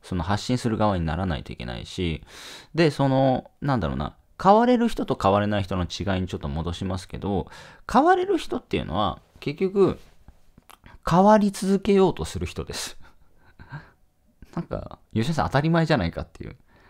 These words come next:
変わり続けようとする人が変われるんです。これでも受信力の問題です。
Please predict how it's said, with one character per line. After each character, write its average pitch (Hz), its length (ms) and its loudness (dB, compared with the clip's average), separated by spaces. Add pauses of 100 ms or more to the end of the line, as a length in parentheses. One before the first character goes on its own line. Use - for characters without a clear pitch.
(240)
変 185 160 8
わ 247 140 6
り 220 220 2
続 202 280 -4
け 233 180 0
よ 220 180 6
う - 40 -4
と 101 80 -2
す - 160 -4
る 104 120 0
人 - 260 -2
が 175 200 0
変 95 140 -2
わ 90 80 0
れ 92 120 0
る 82 100 -6
ん 76 60 -10
で - 80 -14
す。 - 160 -20 (1160)
こ 247 100 10
れ 349 100 8
で - 140 4
も 120 180 2
受 120 240 0
信 190 220 0
力 95 180 0
の 85 100 -2
問 92 140 -2
題 - 160 -8
で - 100 -10
す。 - 220 -14